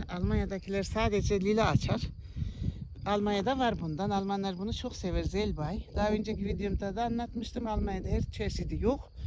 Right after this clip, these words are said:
Burada sarı çiçek açanı, mavi çiçek açanı ve böyle bu renk çiçek açanı var.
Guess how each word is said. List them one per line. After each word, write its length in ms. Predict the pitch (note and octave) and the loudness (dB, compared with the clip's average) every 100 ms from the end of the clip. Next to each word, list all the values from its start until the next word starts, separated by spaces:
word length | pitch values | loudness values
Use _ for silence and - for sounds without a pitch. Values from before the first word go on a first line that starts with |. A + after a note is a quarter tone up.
| - - - - - - F3 | -8 -10 -10 -12 -14 -10 -4
Burada 380 | A3+ A3 A3+ F#3+ | -2 4 6 4
sarı 320 | - A3 B3 | 4 2 2
çiçek 320 | - - B3+ | -2 0 0
açanı, 520 | B3+ - B3+ A#3+ A#3+ A#3+ - - - - - | 0 0 0 2 0 -2 -6 -12 -12 -12 -4
mavi 360 | G3+ A3+ B3 C#4 | 2 4 4 0
çiçek 320 | - C4 A#3+ | -2 -2 0
açanı 400 | A#3+ - A#3 A3 | -2 -2 -2 -2
ve 160 | A3 F#3+ | -2 -2
böyle 340 | G#3 G#3 G3+ | -4 -2 -4
bu 80 | A#3 | -4
renk 220 | A#3 A#3+ | -6 -6
çiçek 260 | - - A#3 | -10 -8 -6
açanı 420 | A#3+ - A#3+ A3+ | -6 -4 -2 0
var. 160 | A#3+ | 0